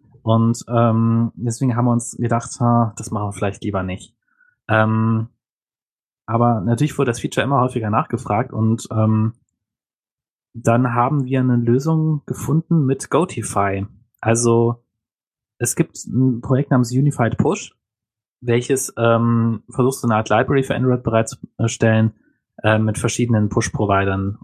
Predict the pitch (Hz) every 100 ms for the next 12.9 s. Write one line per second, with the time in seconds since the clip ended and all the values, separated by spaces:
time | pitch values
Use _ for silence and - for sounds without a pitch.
0 | - 104 101 101 104 98 104 98 - -
1 | 98 98 - _ _ _ _ - 110 110
2 | 110 110 113 - 117 113 - 123 143 160
3 | 139 131 113 123 - - 113 117 117 117
4 | 113 104 - _ _ - 117 - 113 113
5 | 110 110 135 120 110 110 107 139 156 147
6 | 131 131 - 139 131 151 - 120 107 110
7 | 127 156 127 127 - 123 127 127 120 120
8 | 123 - 120 - 107 107 113 107 107 107
9 | - - 110 110 110 110 - _ _ _
10 | _ - 110 107 - 131 135 139 - 120
11 | 127 123 120 113 117 110 - 110 107 104
12 | 104 110 107 104 101 98 - 101 95